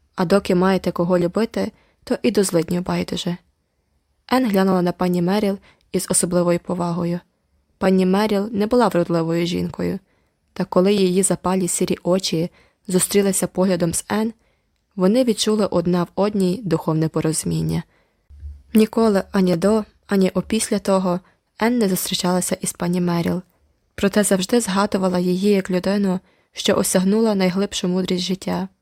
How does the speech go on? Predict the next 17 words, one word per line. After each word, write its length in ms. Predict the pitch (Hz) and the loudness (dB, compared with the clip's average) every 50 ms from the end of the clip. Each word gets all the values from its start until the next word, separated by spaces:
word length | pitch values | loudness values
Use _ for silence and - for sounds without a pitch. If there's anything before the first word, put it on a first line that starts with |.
| _ _ _ _ _ _ _ _ _ - | _ _ _ _ _ _ _ _ _ -2
Ви 140 | 226 240 233 | 2 2 4
не 120 | 226 214 | 4 2
бідні, 420 | 202 196 175 185 - - 165 165 - _ _ _ _ - | 2 0 0 -2 -2 -4 -4 -4 -4 _ _ _ _ -2
доки 300 | 180 175 170 - - 196 | 0 0 0 0 -2 -4
маєте 400 | 170 165 180 196 196 190 - - | -2 0 0 0 -2 -4 -6 -8
кого 280 | - - 175 165 175 170 | -6 -6 -4 -2 -2 -2
любити. 520 | 170 170 - - 170 165 - - 180 180 - _ _ _ - - - - - - - - - - - _ _ _ _ _ _ _ _ _ _ | -2 -2 -2 -4 -4 -4 -4 -6 -10 -10 -10 _ _ _ -20 -20 -20 -20 -20 -20 -20 -20 -20 -20 -20 _ _ _ _ _ _ _ _ _ _
Розкішний 600 | - 202 190 - - - 262 277 - - 226 202 - | 0 0 2 0 0 0 0 0 0 0 -2 -2 -2
осінній 420 | 196 - - - 214 202 190 185 | -2 -2 0 0 2 2 0 0
день 300 | 190 - 208 233 233 233 - _ _ _ _ _ _ _ _ - | -2 0 0 0 -2 -2 -6 _ _ _ _ _ _ _ _ -4
зненацька 540 | 202 - 202 185 202 226 233 - - - 185 | 0 2 4 4 4 2 0 -2 -4 -6 -8
втратив 460 | - - - 190 196 196 - 190 185 | -6 -4 -2 -2 -2 0 -2 -2 -2
для 160 | 175 180 - - | -2 -2 -2 -2
Ен 200 | 202 202 185 - - | -2 -2 -2 -2 -4
усі 260 | - 175 - - 185 175 | -4 -4 -2 -2 -2 -2
свої 320 | - - 180 170 165 165 | -2 -2 -2 -2 -2 -2
чари. 420 | - - 180 175 175 170 170 180 | -2 -2 -4 -2 -2 -2 -4 -6